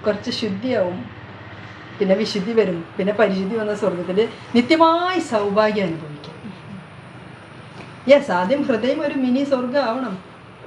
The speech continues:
അത് വളർന്ന് വളർന്ന് വളർന്ന് പിന്നെ സ്വർഗത്തിലേക്ക് പ്രവേശിക്കുന്നു. ദൈവരാജ്യം നമ്മളിൽ പ്രവേശിക്കട്ടെ, വളരട്ടെ, പിന്നെ നമുക്ക് സ്വർഗരാജ്യത്തിൽ പ്രവേശിക്കാം. ദൈവത്തെ ഓർക്കണമെങ്കിൽ ഇത് ചെല്ല്, അത് ചെല്ല് എന്ന് പറഞ്ഞ് ഇന്നത്തെ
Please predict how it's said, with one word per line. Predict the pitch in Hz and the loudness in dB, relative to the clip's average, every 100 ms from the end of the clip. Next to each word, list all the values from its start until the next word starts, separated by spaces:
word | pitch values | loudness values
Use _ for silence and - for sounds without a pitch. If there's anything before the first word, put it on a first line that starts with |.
| - - | -10 -4
അത് | 190 | 2
വളർന്ന് | 254 220 233 277 | 4 4 4 2
വളർന്ന് | 254 247 277 | 2 2 2
വളർന്ന് | 262 233 254 | 2 0 -2
പിന്നെ | 262 233 254 | -2 -4 -2
സ്വർഗത്തിലേക്ക് | 202 196 196 233 254 | -4 -4 -2 -4 -4
പ്രവേശിക്കുന്നു. | 240 190 190 196 254 254 220 185 - 180 | -2 -2 -2 -4 -6 -6 -6 -10 -10 -2
ദൈവരാജ്യം | 185 233 262 247 254 | 2 4 2 2 0
നമ്മളിൽ | 208 202 233 254 | 0 0 0 0
പ്രവേശിക്കട്ടെ, | 240 214 214 208 208 202 208 | 0 0 -2 -2 -4 -2 0
വളരട്ടെ, | 185 170 190 196 190 175 - - | 0 0 0 0 -2 -4 -6 -8
പിന്നെ | 175 175 180 | -6 -2 -2
നമുക്ക് | 165 170 262 330 - - - - | -2 -2 0 0 -4 -18 -20 -10
സ്വർഗരാജ്യത്തിൽ | 202 165 180 196 196 185 185 254 330 - - - - | -8 -4 -2 0 -2 -4 -6 -4 -4 -6 -16 -20 -12
പ്രവേശിക്കാം. | 165 156 156 - - 160 165 156 - - - - - - 185 | -10 -10 -12 -14 -12 -10 -10 -10 -14 -16 -18 -18 -16 -8 0
ദൈവത്തെ | 196 202 226 - | 2 2 2 4
ഓർക്കണമെങ്കിൽ | 262 226 220 214 - 247 254 240 208 208 262 - - - - - | 4 4 2 2 2 2 4 2 0 -4 -6 -12 -18 -20 -20 -8
ഇത് | 196 202 277 | -4 2 2
ചെല്ല്, | 277 247 240 262 | 4 2 4 4
അത് | 233 208 | 4 0
ചെല്ല് | 262 269 240 233 | -2 0 2 2
എന്ന് | 247 240 | 2 4
പറഞ്ഞ് | 226 220 226 | 2 2 0
ഇന്നത്തെ | 214 208 220 226 | -2 -2 -4 -2